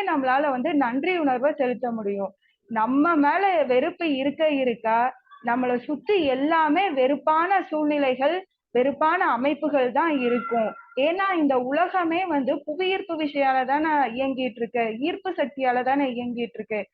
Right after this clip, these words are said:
அதனால, நமக்கு நாம எப்படி இருக்கோமா, அத மாதிரிதான் நம்மளை சுத்தி இருக்கிற சூழ்நிலையும் இருக்கும் அப்படிங்கறத சொல்றாங்க. அதனால, நம்மள நாமளே ஃபர்ஸ்ட் நேசிக்க கத்துக்கணும்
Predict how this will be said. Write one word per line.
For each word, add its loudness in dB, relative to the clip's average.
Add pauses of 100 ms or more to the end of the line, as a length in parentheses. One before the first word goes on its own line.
(200)
அதனால, 0
நமக்கு -2
நாம -2
எப்படி -2
இருக்கோமா, -2 (240)
அத 0
மாதிரிதான் 0
நம்மளை -2
சுத்தி -2
இருக்கிற -2
சூழ்நிலையும் -2
இருக்கும் -2
அப்படிங்கறத -2
சொல்றாங்க. -2 (300)
அதனால, 0 (120)
நம்மள 2
நாமளே 0
ஃபர்ஸ்ட் -8
நேசிக்க -2
கத்துக்கணும் -4